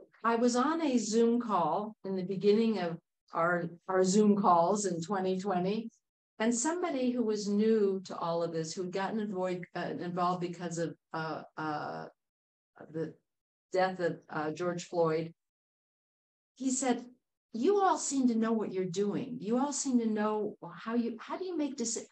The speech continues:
I don't get this. I'm an I T person.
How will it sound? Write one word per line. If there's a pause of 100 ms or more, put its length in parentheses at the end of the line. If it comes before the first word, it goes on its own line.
(340)
I
don't
get
this.
I'm
an
I
T
person.